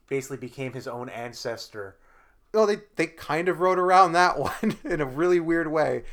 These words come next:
Speaker 2: But, yeah, even they realized at the point, "Wait a minute.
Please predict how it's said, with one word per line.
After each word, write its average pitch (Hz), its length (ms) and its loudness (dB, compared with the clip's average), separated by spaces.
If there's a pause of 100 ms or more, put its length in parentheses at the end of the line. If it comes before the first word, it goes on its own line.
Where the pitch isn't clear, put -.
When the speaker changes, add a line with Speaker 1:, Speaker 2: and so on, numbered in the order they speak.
(500)
Speaker 2:
But, 143 260 0
yeah, 139 280 -2
even 151 260 -2
they 151 200 4
realized 120 400 2
at 113 80 -8
the 110 60 -10
point, 113 220 -10
"Wait 117 420 -2
a 107 100 -6
minute. 101 960 -10